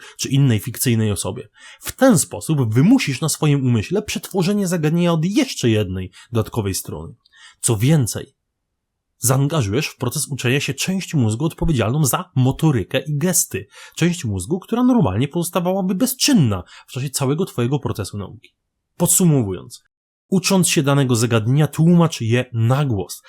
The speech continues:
tak jakby miała cię zrozumieć osoba zupełnie zielona w temacie.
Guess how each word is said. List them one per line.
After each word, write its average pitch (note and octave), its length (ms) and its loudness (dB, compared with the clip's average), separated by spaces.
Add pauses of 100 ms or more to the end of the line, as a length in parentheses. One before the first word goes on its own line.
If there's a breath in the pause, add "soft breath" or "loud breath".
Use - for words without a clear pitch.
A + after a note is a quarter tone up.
(140 loud breath)
tak - 180 -2
jakby B2+ 260 2
miała C#3+ 300 2
cię C#3 160 0
zrozumieć B2 520 2
osoba D#3 400 0 (200 loud breath)
zupełnie A#2 560 2
zielona G#2 280 0
w - 60 -20
temacie. G2 440 -8